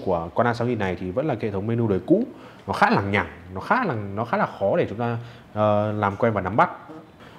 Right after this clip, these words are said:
Ok, thì nếu anh em có bất cứ câu hỏi nào mà cần được đặt ra để được, ờ, giải đáp thì hãy để lại bình luận trong comment nhé. Hoặc nếu cảm thấy video kiểu này hay, hãy để một like, một sub để đón xem những cái video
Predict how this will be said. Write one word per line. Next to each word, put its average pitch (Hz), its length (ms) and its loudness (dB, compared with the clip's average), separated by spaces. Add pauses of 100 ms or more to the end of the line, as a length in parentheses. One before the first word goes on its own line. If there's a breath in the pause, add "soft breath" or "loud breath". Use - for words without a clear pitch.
(100)
Ok, 113 100 -2
thì 110 380 4
nếu 101 100 2
anh 113 80 4
em 113 120 4
có 110 100 2
bất 147 120 2
cứ 117 80 0
câu 117 100 4
hỏi 92 140 2
nào 87 180 -2 (220)
mà 90 140 -6
cần 92 160 -2
được 92 240 0
đặt 92 140 2 (520 loud breath)
ra 104 140 2
để 90 140 4
được, 87 180 0
ờ, 87 120 2
giải 85 140 2
đáp 127 200 6
thì 107 60 -2
hãy 104 60 2
để 104 100 2
lại 104 100 2
bình 95 120 -2
luận 98 120 -2
trong 104 100 -2
comment 110 340 2
nhé. 120 120 0 (140)
Hoặc 92 160 -8
nếu 90 140 -4
cảm 104 120 0
thấy 90 200 2
video 110 340 6
kiểu 85 100 0
này 95 120 -2
hay, 110 200 0
hãy 110 100 -6
để 113 120 -2
một 92 120 -6
like, 107 340 0 (100)
một 92 100 -6
sub 139 200 2 (460 loud breath)
để 95 80 -6
đón 90 140 0
xem 117 240 2
những 104 80 -4
cái 98 100 2
video 110 180 6